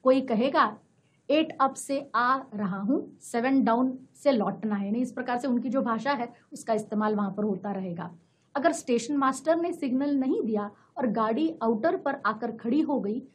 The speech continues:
तो रात वापस घर लौटना मुश्किल है। आजकल तो मेल को रोककर माल को पास करना पड़ता है। कारण मालगाड़ी में भरे माल के, अ, बिगड़ने का डर रहता है, जबकि मेल में बैठा आदमी बिगड़ता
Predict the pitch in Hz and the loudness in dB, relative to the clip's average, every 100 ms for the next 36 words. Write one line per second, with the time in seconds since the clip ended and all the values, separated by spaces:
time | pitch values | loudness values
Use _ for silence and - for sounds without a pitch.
0 | _ - 247 208 226 294 208 202 208 311 | _ 0 0 4 2 2 -4 -4 -2 -4
1 | - 185 247 220 185 185 254 285 180 175 | -4 -2 -2 0 -4 -4 -4 -2 -2 -4
2 | - 208 160 170 _ _ _ _ _ - | -6 -6 -6 -14 _ _ _ _ _ 4
3 | 240 262 349 359 339 277 226 247 294 - | 4 4 -2 -2 0 2 4 4 0 -2
4 | 269 226 262 - 302 202 185 208 262 262 | 0 2 0 -2 -2 0 0 0 -2 -4
5 | 277 233 214 220 214 208 220 302 - _ | -4 -2 -2 -2 -6 -2 -2 -2 -6 _
6 | _ - 208 - 190 196 - _ _ 214 | _ 0 0 0 -4 -6 -18 _ _ 0
7 | 220 - - 196 208 208 214 226 339 359 | 0 -2 -6 -2 0 0 2 2 2 0
8 | - - 254 185 240 330 269 214 214 220 | -4 -2 0 2 2 4 4 4 0 -2
9 | 294 247 - 233 190 220 226 214 262 320 | -6 -6 -6 -4 0 2 2 2 0 0
10 | 320 202 226 202 196 - 202 196 349 - | 0 2 2 2 -4 -6 -8 -6 -8 -10
11 | _ 202 269 269 339 269 240 294 330 254 | _ 0 0 2 2 4 4 4 4 0
12 | 233 175 208 - 254 - 208 196 247 349 | 0 -2 -4 0 -2 -2 -6 -2 0 0
13 | 190 214 202 196 214 220 | 0 0 0 -2 -4 -6